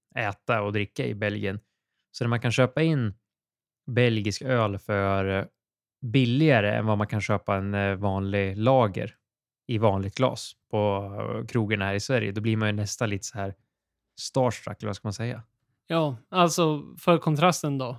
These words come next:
Speaker 2: Och köpa den här trippen som vi dricker nu, eller som vi drack förra vi drack. Som alltså lokal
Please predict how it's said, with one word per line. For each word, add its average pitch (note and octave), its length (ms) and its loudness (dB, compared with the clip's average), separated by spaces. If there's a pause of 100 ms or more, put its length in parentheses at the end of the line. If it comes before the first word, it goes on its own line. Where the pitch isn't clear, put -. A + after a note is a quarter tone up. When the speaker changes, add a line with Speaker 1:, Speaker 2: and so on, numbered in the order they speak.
Speaker 2:
Och E3+ 340 -2
köpa E3+ 400 2
den E3 200 2
här E3 140 4
trippen - 560 -4
som D3 120 -4
vi C3 40 -2
dricker C3 260 -6
nu, C3+ 280 0 (260)
eller D3 340 0
som D3 160 -2
vi C#3+ 60 2
drack E3 340 2
förra D3+ 300 2
vi D3 200 -2
drack. C3+ 300 -8
Som - 160 0
alltså D3+ 440 2 (240)
lokal G3 640 6